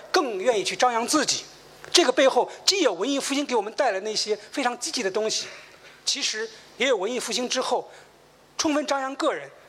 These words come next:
而让社会的很多东西断裂。那从那个时候到现在，它是由于技术的进步和这个，这个，这个，这个世界的这个缩小，这个意义上的缩小，之间有着千丝万缕的这种关联。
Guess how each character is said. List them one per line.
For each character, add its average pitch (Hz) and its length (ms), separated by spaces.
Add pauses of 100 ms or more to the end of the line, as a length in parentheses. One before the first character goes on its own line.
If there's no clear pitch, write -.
(300)
而 185 120
让 208 180
社 302 260
会 190 160
的 165 140
很 - 180
多 175 120 (180)
东 240 160
西 175 140
断 196 320
裂。 156 120 (400)
那 - 80 (320)
从 269 280
那 294 120
个 175 60
时 - 140
候 220 80
到 226 100
现 202 200
在， 185 220 (380)
它 277 100
是 233 140
由 214 80
于 220 140
技 311 260
术 208 160
的 170 100
进 196 240
步 180 220 (720)
和 - 140
这 220 160
个， 160 160
这 190 140
个， 156 120
这 165 180
个， 151 180 (600)
这 202 120
个 196 60
世 330 240
界 240 120
的 190 100
这 208 120
个 175 60
缩 277 220
小， - 160 (560)
这 - 60
个 - 60 (100)
意 214 40
义 - 20
上 185 100
的 170 80
缩 247 180
小， 185 200 (1040)
之 - 100
间 254 140
有 175 140
着 180 100
千 240 240
丝 - 80
万 226 160
缕 156 60
的 147 120
这 - 100
种 165 120
关 196 220
联。 131 140